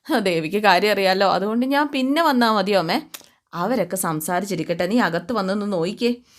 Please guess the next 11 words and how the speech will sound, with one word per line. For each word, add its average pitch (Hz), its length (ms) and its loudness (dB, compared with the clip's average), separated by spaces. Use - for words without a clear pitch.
വാ 214 320 4
ദേവി." 208 460 -2
അങ്ങനെ 247 220 -2
ആനന്ദും 208 500 -2
"ചെല്ല് 381 300 0
ദേവി" 175 480 0
എന്ന് 240 160 0
പറഞ്ഞു. 175 280 0
അവസാനം 202 580 0
ശ്രീകലയോടും 220 800 0
ശ്രീവിദ്യയോടൊപ്പം, 190 840 -2